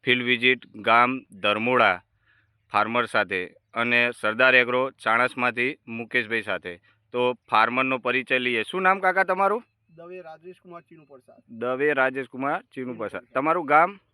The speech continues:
Speaker 2: ધર્મોડા.
Speaker 1: તાલુકો?
Speaker 2: ચાણસમા.
Speaker 1: ચાણસમા. જિલ્લો?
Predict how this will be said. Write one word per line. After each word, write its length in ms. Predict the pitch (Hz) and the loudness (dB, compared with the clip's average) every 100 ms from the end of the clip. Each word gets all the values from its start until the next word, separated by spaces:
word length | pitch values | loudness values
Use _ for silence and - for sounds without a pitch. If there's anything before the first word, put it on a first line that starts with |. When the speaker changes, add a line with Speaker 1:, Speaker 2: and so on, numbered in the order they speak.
| _ | _
Speaker 2:
ધર્મોડા. 460 | 160 156 165 147 - _ _ _ | -20 -20 -20 -20 -20 _ _ _
Speaker 1:
તાલુકો? 600 | 127 131 156 147 165 180 196 _ _ | 2 2 0 -4 -4 -4 -8 _ _
Speaker 2:
ચાણસમા. 520 | 160 170 156 131 113 _ - | -20 -20 -20 _ _ _ -4
Speaker 1:
ચાણસમા. 500 | 120 120 110 - 95 | -2 -2 -4 -8 -10
જિલ્લો? 440 | 107 123 143 180 | -8 -6 -6 -6